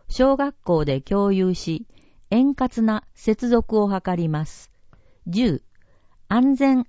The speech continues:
安心な学校づくり。生活安全、防犯、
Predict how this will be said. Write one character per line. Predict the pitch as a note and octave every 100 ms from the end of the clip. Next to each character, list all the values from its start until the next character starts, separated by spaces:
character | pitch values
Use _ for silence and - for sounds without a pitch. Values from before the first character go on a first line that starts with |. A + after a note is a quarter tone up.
| -
安 | A3+ C4
心 | B3+ B3+ A#3+
な | A#3 G3+
学 | G3 -
校 | - G#3+
づ | G#3 G3
く | - D3
り。 | C3 - _ _ _ _ _ _ _ _ _ - _ _ _
生 | - - C4+ C#4
活 | C4 B3 A#3+
安 | A3 A#3 A3+
全、 | G#3+ G#3 G3 - _
防 | E3 F#3 A3 A3
犯、 | G#3 G3+ F#3+